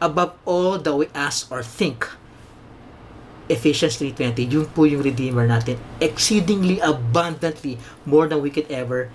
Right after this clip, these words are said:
imagine. And here, going back to, going back to Ruth, no? Tingnan niyo po yung verse seventeen. "She gleaned in the field until evening."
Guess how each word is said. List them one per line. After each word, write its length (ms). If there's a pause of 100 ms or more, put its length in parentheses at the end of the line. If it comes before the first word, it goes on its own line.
(220)
imagine. 560 (640)
And 160
here, 320 (180)
going 240
back 300
to, 240 (100)
going 240
back 220
to 80
Ruth, 260
no? 320
Tingnan 240
niyo 60
po 80
yung 160
verse 180
seventeen. 480 (240)
"She 300
gleaned 640
in 160
the 100
field 560
until 640
evening." 640